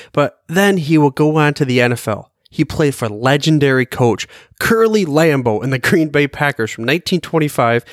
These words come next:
to nineteen twenty-nine. So he was a member of the nineteen twenty-nine Green Bay Packers championship team. He'd also be a head coach at the collegiate level. He'd end up coaching some other sports. And then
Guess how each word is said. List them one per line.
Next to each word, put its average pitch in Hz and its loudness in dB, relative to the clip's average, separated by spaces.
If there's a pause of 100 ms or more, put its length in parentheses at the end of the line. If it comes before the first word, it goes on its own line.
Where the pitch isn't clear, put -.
(200)
to 147 -4
nineteen 127 -2
twenty-nine. 117 -4 (260)
So - 0
he 190 2
was 190 2
a - 2
member 151 2
of 135 -2
the 123 0
nineteen 131 0
twenty-nine 120 0
Green 208 -2
Bay 185 4
Packers 156 -4
championship 135 -2
team. - -4 (400)
He'd 160 0
also 165 2
be 139 0
a 127 2
head 175 -2
coach 156 0
at 131 -2
the 123 -2
collegiate 185 -2
level. 175 0 (240)
He'd 143 0
end 135 2
up 123 -4
coaching 131 -2
some 135 -4
other 156 2
sports. 156 0 (200)
And 160 0
then 254 0